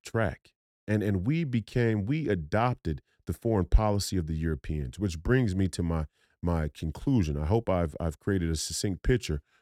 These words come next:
which we're gonna continue to talk about this week. It's not over. I wanna dive more into globalism, the Atlantic Charter, and, and how the, the European intellectuals sent their academics into our institutions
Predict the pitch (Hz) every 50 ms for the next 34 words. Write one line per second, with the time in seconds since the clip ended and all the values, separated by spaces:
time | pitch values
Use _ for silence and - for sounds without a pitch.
0 | _ _ 123 139 - 131 147 151 131 143 123 107 - 107 - - 139 127 117 110
1 | 98 - 120 117 95 98 85 95 92 87 - 92 85 82 85 92 90 78 85 80
2 | - - 101 98 98 95 95 90 85 73 82 85 85 90 92 90 85 76 73 98
3 | 92 92 90 80 90 101 101 98 90 85 78 78 92 98 98 90 95 90 92 90
4 | 78 87 85 82 - _ _ _ _ _ - 95 92 90 80 85 95 95 87 -
5 | 90 71 - - - 98 92 92 92 90 90 90 85 - _ _ _ _ _ -
6 | 87 85 85 - 87 80 78 92 92 90 80 73 82 80 78 - - 73 82 78
7 | 73 92 120 107 95 - - - 120 107 85 71 92 85 - 87 92 107 110 98
8 | - - 90 85 85 82 78 - - - 110 107 87 - 90 - - 92 85 -
9 | 80 71 - 104 101 92 82 - - _ 113 117 117 104 - 90 95 101 104 101
10 | 90 85 78 - 80 - - 131 127 110 - 85 80 78 -